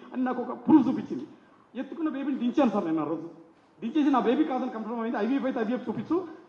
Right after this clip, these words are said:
ఎవరైతే ఎవరైతే తండ్రి ఎవరో చూపించు. నాకు అక్కడి నుంచి స్టార్ట్ అయింది సార్. జనవరి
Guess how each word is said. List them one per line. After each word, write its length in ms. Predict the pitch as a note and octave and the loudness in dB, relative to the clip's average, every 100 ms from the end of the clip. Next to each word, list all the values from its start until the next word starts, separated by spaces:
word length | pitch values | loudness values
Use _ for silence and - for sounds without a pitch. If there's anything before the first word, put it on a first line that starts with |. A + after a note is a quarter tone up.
| - | -6
ఎవరైతే 320 | G3 C4+ D4 | 0 2 4
ఎవరైతే 200 | D4+ C4+ | 4 2
తండ్రి 260 | D#4+ B3 C4 | 0 0 0
ఎవరో 100 | C4 | 0
చూపించు. 220 | A#3 - E4 | -2 -4 -2
నాకు 120 | C4+ | -2
అక్కడి 220 | A3+ C4 | 0 2
నుంచి 140 | B3 | 2
స్టార్ట్ 200 | C4 - | -2 -6
అయింది 140 | G#3+ F3 | -6 -6
సార్. 100 | - - - _ _ - - | -12 -20 -20 _ _ -6 4
జనవరి 520 | G#3+ A#3 A#3+ C#4 | 6 6 4 2